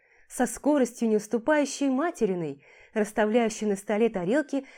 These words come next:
с нехитрыми кушаньями. Тая, дочь старосты нашей деревни, заметно покруглевшая в области талии,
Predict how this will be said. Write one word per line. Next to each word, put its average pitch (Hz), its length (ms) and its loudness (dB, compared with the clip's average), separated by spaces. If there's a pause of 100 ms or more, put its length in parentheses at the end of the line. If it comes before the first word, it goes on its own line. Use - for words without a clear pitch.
с - 140 -16
нехитрыми 208 580 2
кушаньями. 170 800 -6 (1300)
Тая, 202 600 0 (340)
дочь 226 280 2
старосты 214 520 -2
нашей 196 300 -4
деревни, 175 640 -2 (280)
заметно 226 500 2
покруглевшая 226 680 2
в 190 60 -4
области 196 400 0
талии, 226 500 0